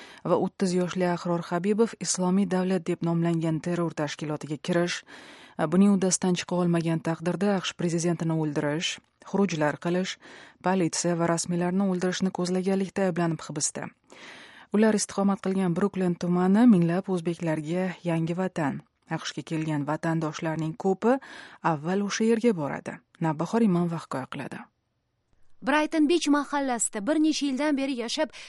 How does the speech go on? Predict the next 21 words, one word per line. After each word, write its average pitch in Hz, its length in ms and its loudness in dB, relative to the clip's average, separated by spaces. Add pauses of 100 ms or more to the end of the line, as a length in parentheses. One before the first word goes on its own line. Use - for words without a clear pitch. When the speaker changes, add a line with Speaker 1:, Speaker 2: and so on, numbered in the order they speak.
Speaker 2:
tirikchilik 269 460 -2
qilayotgan 254 560 -4
otaxon 247 480 -4
Norxo'ja 208 460 -6
Eshon 277 400 0 (300)
vatandosh 311 500 2
O'zbek 285 340 -2
Amerika 294 440 -2
Federatsiyasida 262 720 -2
faol. 185 480 -4 (380)
Yoshlarga 226 500 0
maslahat 262 500 0
berib, 190 320 -2
yurtdoshlarga 202 600 -4
madad 226 280 -2
ko'rsatib 247 480 -6
tanilgan 247 480 -2
inson. 151 460 -6 (420)
Oramizda 285 440 6
yurganlar 285 520 4
jiddiy 247 380 0